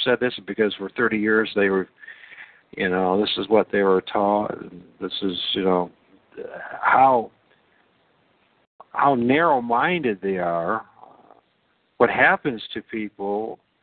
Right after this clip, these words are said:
I, I don't know. I mean, sometimes I think, you know, you know, it talks about that all that, that scripture about how, you know, uh, they t-, you know, the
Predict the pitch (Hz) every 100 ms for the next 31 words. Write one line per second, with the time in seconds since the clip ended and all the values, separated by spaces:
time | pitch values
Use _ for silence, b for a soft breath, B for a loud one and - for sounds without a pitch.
0 | _ _ _ _ _ _ _ _ _ _
1 | _ _ _ - - _ - 110 104 98
2 | 87 - - 143 165 170 226 - 233 208
3 | 165 - 160 - 147 139 139 135 - _
4 | _ _ 135 147 143 160 147 147 127 123
5 | 120 123 110 113 104 - - 143 127 -
6 | 131 120 B B B B B 107 107 113
7 | 110 113 113 110 104 104 107 104 101 95
8 | 101 107 - 110 107 104 104 92